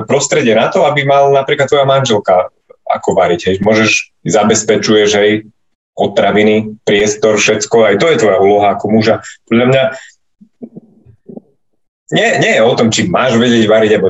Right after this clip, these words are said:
nemáš vedieť variť, ale máš proste tak nejako fungovať v živote, aby si sa vedel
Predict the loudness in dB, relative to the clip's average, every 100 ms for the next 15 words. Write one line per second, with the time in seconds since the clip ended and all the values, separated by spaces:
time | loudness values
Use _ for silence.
0 | -4 -4 -2 -2 -2 -2 0 0 0 2
1 | 2 0 -4 _ _ _ _ -6 -2 0
2 | 0 -2 -4 -10 _ _ _ -16 -10 -4
3 | -2 -2 -2 -2 -2 -2 -2 -2 -2 0
4 | 0 0 0 0 0 0 0 -2 -2 -2
5 | -2 0 0 0 0 2 0 -2